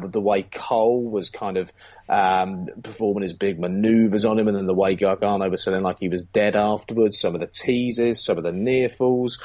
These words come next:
I thought worked in the best way possible. I don't think they did anything in this match that didn't work on the night for that live crowd. And as the match went on, I was chanting more, I was cheering more as well, and it takes a lot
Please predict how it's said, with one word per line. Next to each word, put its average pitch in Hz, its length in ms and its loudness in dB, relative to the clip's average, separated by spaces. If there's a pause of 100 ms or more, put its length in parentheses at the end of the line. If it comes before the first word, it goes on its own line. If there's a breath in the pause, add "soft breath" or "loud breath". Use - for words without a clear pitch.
(340 loud breath)
I 131 100 0
thought 143 240 0
worked 127 640 0
in 110 140 -10
the 104 80 -10
best - 420 -6
way 101 140 -2
possible. - 560 -10 (320 loud breath)
I 135 80 0
don't 170 80 0
think 175 120 -2
they 170 60 2
did 139 140 2
anything 143 320 -2
in 143 80 -4
this 139 160 -2
match 139 240 -2
that 92 200 -10
didn't 104 260 0
work 101 340 0
on 104 100 -6
the 98 80 -4
night 95 320 -4 (200)
for 107 200 2
that 95 180 2
live 101 280 2
crowd. 85 560 0 (340 loud breath)
And 113 140 -2
as 131 180 0
the 135 80 2
match 127 260 -2
went 120 120 2
on, 107 180 0
I 104 200 0
was 104 140 -4
chanting 110 500 -4
more, 104 380 2
I 110 140 2
was 98 160 -2
cheering 101 540 -2
more 98 260 0
as 95 120 -6
well, 101 200 2
and 104 100 -2
it 104 60 -6
takes 110 200 -2
a 110 80 2
lot 107 480 2